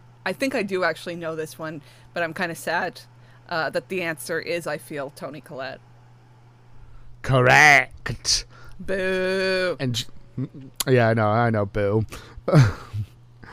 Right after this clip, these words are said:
Speaker 2: For Brad Majors, Barry Bostwick, Matthew Morrison,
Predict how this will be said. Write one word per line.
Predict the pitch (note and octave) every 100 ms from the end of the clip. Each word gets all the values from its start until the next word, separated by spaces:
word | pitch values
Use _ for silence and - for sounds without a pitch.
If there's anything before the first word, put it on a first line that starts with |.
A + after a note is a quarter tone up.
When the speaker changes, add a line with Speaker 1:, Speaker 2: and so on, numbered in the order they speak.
| - - - -
Speaker 2:
For | - G3 F#3+
Brad | C#3+ E3+ G3 F#3 D#3+
Majors, | D3 D#3 G#3 F#3 C3+ A2+ G2 G2 - - - - - - - - A2
Barry | A2 C#3 D#3 F#3+ F3
Bostwick, | A#2 D#3 G#3 - - G#2+ B2+ - - - - - - - - - - -
Matthew | A2 C3+ D3 - B2+ A#2+
Morrison, | A#2+ F3 D#3 - - F2+ G#2